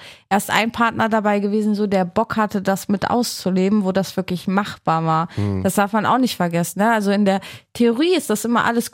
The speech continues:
Speaker 1: cool und schön und geil, aber in der Praxis ist das mit einem Partner, glaub ich, unglaublich schwierig.
Speaker 2: Hm.
Speaker 1: Ne?
Speaker 2: Also
Speaker 1: Aber
Speaker 2: eine
Speaker 1: es
Speaker 2: andere
Speaker 1: wär
Speaker 2: Frau dazu zu nehmen?
Speaker 1: Ja,
Speaker 2: Mhm.
Speaker 1: aber es wär für mich auch eher nur so ein Ding, was so alle halbe Jahre, einmal im Jahr.
Speaker 2: Ach so, das war wahrscheinlich so, dass,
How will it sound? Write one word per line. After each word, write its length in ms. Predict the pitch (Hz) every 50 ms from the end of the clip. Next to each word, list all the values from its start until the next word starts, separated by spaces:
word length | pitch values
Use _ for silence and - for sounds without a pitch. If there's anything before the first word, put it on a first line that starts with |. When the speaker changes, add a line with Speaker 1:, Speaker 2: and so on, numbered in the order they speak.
| -
Speaker 1:
cool 220 | - 320 311 277 247
und 180 | 220 - 220 -
schön 300 | - 254 262 262 240 226
und 160 | 208 220 -
geil, 260 | 214 220 269 277 240
aber 160 | 214 220 214
in 80 | 202 208
der 80 | 202 196
Praxis 540 | - - - - - - - 208 226 226 -
ist 180 | - 190 -
das 120 | 202 196 -
mit 80 | 202
einem 140 | 175 - 180
Partner, 460 | - - - 240 254 - - - 226
glaub 180 | 208 208 208 208
ich, 120 | 202 -
unglaublich 400 | - 247 247 233 208 202 208 185 -
schwierig. 520 | - 226 233 233 208 160 139 175 - - -
Speaker 2:
Hm. 380 | 92 101 104 101 98 95 92 92 _ _ _ _ _ _ _ _ _ -
Speaker 1:
Ne? 100 | 196 196
Speaker 2:
Also 120 | 214 - -
Speaker 1:
Aber 80 | 240
Speaker 2:
eine 80 | 226 220
Speaker 1:
es 60 | -
Speaker 2:
andere 140 | - 247 247
Speaker 1:
wär 80 | 254
Speaker 2:
Frau 160 | - 131 277 143
dazu 240 | 139 131 - 139
zu 140 | 117 - 110
nehmen? 180 | 104 110 120 117 -
Speaker 1:
Ja, 240 | 240 233 214 202 190 - -
Speaker 2:
Mhm. 220 | 113 107 101 123
Speaker 1:
aber 140 | 233 247 262
es 100 | 277 -
wär 100 | 294 311
für 140 | 302 330 294
mich 200 | 302 320 - -
auch 100 | 226 240 - -
eher 260 | - 269 269 269 269
nur 160 | 269 269 269
so 120 | 254 262 262
ein 100 | 254 247
Ding, 220 | 269 277 277 277
was 180 | 262 254 - -
so 60 | 254 254
alle 360 | 233 - - - 294 349 339 320
halbe 200 | 330 311 302 302
Jahre, 480 | 294 311 330 359 359 349 349 339 330 -
einmal 260 | - 311 311 320 311
im 80 | 302
Jahr. 380 | 302 320 320 330 339 339 349 370 _ _ _ _ -
Speaker 2:
Ach 60 | -
so, 120 | - 165 170
das 160 | 135 117 -
war 140 | 139 135 131
wahrscheinlich 340 | 131 127 - 135 131 127 -
so, 120 | 143 139
dass, 260 | 127 123 123 - -